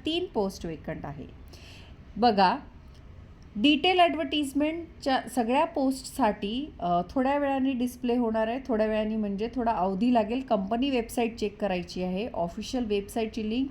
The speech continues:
मी व्हिडिओच्या डिस्क्रिप्शन बॉक्समध्ये प्रोव्हाइड करणार आहे. बघा, ऑनलाइन ॲप्लिकेशनसाठी एक यू आर एल दिलं जाईल,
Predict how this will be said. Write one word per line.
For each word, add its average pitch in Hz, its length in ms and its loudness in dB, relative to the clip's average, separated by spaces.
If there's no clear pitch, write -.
मी 240 60 0
व्हिडिओच्या 202 380 0
डिस्क्रिप्शन 190 580 -4
बॉक्समध्ये 180 460 -2
प्रोव्हाइड 170 400 -4
करणार 180 440 -8
आहे. 185 180 -2
बघा, 254 300 4
ऑनलाइन 277 460 6
ॲप्लिकेशनसाठी 294 840 -2
एक 294 220 -2
यू 254 200 2
आर 254 140 2
एल 277 200 0
दिलं 262 240 0
जाईल, 254 460 0